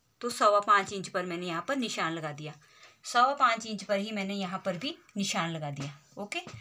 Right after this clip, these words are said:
और फिर यहाँ से मैंने सबसे पहले length लेनी है। मैंने यहाँ पर belt मेरे अलग से बनेगी, तो दो inch जो मैंने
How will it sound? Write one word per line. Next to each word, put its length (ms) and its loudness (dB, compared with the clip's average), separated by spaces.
और 240 -2
फिर 200 -12
यहाँ 320 -6
से 160 -10
मैंने 320 -8
सबसे 300 -8
पहले 340 -6
length 300 -2
लेनी 240 -8
है। 180 -10
मैंने 260 -12
यहाँ 200 -8
पर 140 -6
belt 360 0
मेरे 220 -2
अलग 360 0
से 140 -4
बनेगी, 400 -2
तो 140 -6
दो 320 6
inch 220 -4
जो 160 -8
मैंने 220 -6